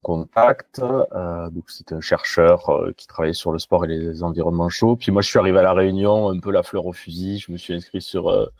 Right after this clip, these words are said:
deux, trois trails, confronté à des, des températures de trente degrés, soixante-dix pour cent d'humidité. Enfin, j'ai,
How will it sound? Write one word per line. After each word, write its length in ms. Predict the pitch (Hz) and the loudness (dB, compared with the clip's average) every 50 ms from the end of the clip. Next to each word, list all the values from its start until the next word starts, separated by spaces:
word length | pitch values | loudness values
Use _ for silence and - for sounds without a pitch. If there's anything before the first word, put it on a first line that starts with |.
| _ _ _ _ _ _ _ _ - | _ _ _ _ _ _ _ _ -12
deux, 180 | 95 92 101 | -4 -2 -2
trois 240 | 101 - - - 92 | -2 2 4 4 4
trails, 480 | - - - 104 95 101 107 107 107 101 | 4 4 2 4 6 6 6 6 4 2
confronté 680 | - 101 92 87 - - 104 92 82 - 95 92 95 | 0 -2 -2 -2 0 -2 -2 -2 0 0 2 4 6
à 100 | 92 90 | 6 4
des, 240 | 85 87 87 90 87 | 4 2 0 0 0
des 120 | 87 87 80 | -2 -4 -2
températures 640 | - 82 85 - 95 87 87 87 - - 95 87 | -2 -2 0 0 2 2 2 2 2 2 2 4
de 100 | 87 85 | 4 2
trente 280 | 85 - - 95 90 90 | 0 0 -2 0 0 2
degrés, 480 | 85 87 87 87 85 90 92 98 95 95 | 2 2 2 2 4 4 4 4 4 2
soixante-dix 480 | - - 98 92 - 90 85 82 85 | 2 0 -2 -2 0 -2 -2 -2 -4
pour 200 | 85 - 85 - | -6 -8 -8 0
cent 120 | - 98 90 | 0 2 2
d'humidité. 840 | 85 85 85 90 87 85 90 82 - - 92 92 92 95 95 92 - | 2 0 0 0 0 0 -2 -2 2 2 4 6 6 6 4 2 2
Enfin, 160 | - 87 85 | 0 -2 -2
j'ai, 280 | 85 85 90 95 98 | -2 -2 -6 -8 -8